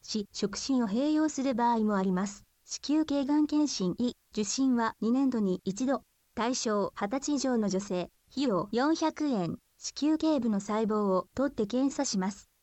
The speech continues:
前立腺がん検診、胃、受診は五年度に一度。対象、五十、五十五、六十、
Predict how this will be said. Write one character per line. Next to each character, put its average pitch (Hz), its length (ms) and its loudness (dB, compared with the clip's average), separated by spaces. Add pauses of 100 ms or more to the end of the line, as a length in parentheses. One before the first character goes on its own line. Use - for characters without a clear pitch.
前 294 140 2
立 330 220 0
腺 302 220 0
が 294 140 2
ん 302 80 4
検 302 200 2
診、 185 320 -2
胃、 240 140 0 (200)
受 214 120 -2
診 262 320 2
は 233 240 0
五 214 120 2
年 262 200 4
度 247 100 0
に 190 260 0
一 202 200 -2
度。 247 180 0 (300)
対 240 200 -2
象、 208 420 0
五 214 160 2
十、 226 340 0 (100)
五 208 140 0
十 277 340 0
五、 226 200 0 (100)
六 220 380 0
十、 302 320 0